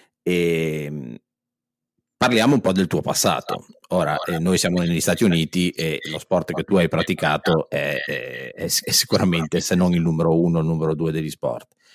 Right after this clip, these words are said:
E parliamo di quello che noi chiamiamo il football americano, quello che qua negli Stati Uniti chiamano semplicemente football. E raccontaci un po' brevemente, eh, la tua carriera. Io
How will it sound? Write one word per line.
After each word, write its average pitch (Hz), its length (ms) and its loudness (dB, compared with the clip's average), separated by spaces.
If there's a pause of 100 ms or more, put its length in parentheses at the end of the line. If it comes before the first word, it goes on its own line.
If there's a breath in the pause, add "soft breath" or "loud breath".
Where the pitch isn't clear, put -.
(260 soft breath)
E - 120 -2
parliamo 87 420 2
di 80 120 -2
quello 90 160 2
che - 100 -2
noi 87 140 0
chiamiamo 82 340 0
il 76 80 -4
football 80 340 -2
americano, 78 640 0
quello 76 160 0
che - 160 -8
qua 71 200 0
negli 73 300 -6
Stati 73 220 -6
Uniti 73 240 -4
chiamano 71 320 -4
semplicemente 76 640 -4
football. - 440 -8 (500 soft breath)
E 90 640 0
raccontaci 123 500 2
un 110 120 2
po' 110 260 4
brevemente, 98 960 2
eh, 76 1040 -4
la 76 100 -10
tua 87 320 2
carriera. 92 460 2
Io 98 540 4